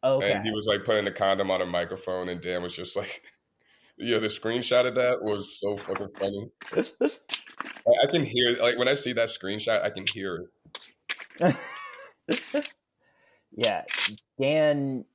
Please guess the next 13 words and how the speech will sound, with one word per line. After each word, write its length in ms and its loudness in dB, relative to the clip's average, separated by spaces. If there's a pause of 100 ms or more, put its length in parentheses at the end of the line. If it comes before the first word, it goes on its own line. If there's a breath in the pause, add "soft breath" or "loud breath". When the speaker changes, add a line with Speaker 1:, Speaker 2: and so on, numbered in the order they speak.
(800)
Speaker 1:
legendary 1200 0
individual. 640 -4 (580)
Um, 440 -2 (1120)
Speaker 2:
It 100 -2
was 180 0
just, 200 -2
like, 180 0
they 100 0
really 280 0
just, 220 -2
like, 220 -2
put 240 -2
a 260 -2